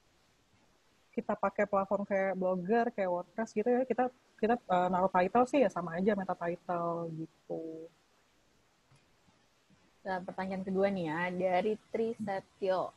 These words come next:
Speaker 2: Widodo. Kak, izin bertanya, apa sih tantangan terbesar menjadi seorang content writer dan bagaimana cara melakukan engagement yang efisien untuk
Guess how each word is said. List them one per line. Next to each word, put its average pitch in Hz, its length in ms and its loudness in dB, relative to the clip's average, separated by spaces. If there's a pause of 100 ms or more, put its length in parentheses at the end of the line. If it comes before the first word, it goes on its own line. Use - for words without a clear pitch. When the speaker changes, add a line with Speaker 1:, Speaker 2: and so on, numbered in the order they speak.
(140)
Speaker 2:
Widodo. 185 560 0 (640)
Kak, 269 160 0
izin 240 240 0
bertanya, 226 400 -4 (160)
apa 269 320 -6
sih 320 240 -6
tantangan 220 400 -4
terbesar 190 400 -8
menjadi 185 400 -4
seorang 185 400 -2
content 185 320 -8
writer 175 480 -6 (400)
dan 214 240 2
bagaimana 202 560 -2
cara 220 240 -2
melakukan 190 400 -4
engagement 190 640 -4
yang - 80 -8
efisien 196 480 -6
untuk 190 320 -4